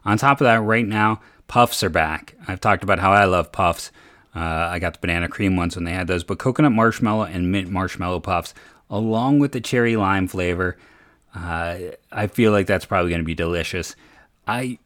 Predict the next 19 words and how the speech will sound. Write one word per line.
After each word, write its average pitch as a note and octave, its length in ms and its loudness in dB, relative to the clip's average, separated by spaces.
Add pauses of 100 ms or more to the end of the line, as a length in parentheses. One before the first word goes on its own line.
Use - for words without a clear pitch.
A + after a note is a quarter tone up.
I B2 160 -10
just, - 420 -8
I B2 120 0
did C3+ 160 4
an C3 100 6
order A#2+ 260 4
<laughs> - 20 -8
too - 260 -4
recently, A#2+ 480 6
or F#2 120 -2
I'd F2+ 120 -2
be F2+ 120 -2
all E2+ 220 -4
over D#2+ 160 -6
this. D2 260 -14
I, G#2+ 280 -2
I'd G2+ 100 2
be G2+ 140 0
getting F#2+ 380 2